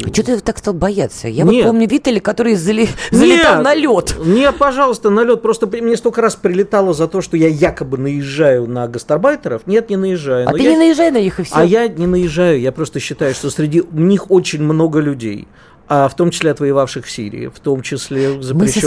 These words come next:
Speaker 1: соскочили, подожди.
Speaker 2: Нет, нет, нет, нет, нет, нет, нет. Мы никуда не соскочили.
Speaker 1: Ну, давай.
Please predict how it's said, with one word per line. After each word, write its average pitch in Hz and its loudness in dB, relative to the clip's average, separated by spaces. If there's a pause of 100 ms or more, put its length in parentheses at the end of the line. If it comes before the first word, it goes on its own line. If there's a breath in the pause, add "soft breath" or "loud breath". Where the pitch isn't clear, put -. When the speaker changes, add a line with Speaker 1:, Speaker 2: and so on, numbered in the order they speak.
(200)
Speaker 1:
соскочили, 131 -6
подожди. 175 4
Speaker 2:
Нет, 160 2
нет, 156 0
нет, 143 -2 (100)
нет, 147 -4
нет, 147 -6
нет, 143 -8
нет. 107 -8
Мы 131 -4
никуда 147 -2
не 160 -2
соскочили. 143 -6
Speaker 1:
Ну, 277 2
давай. 107 -4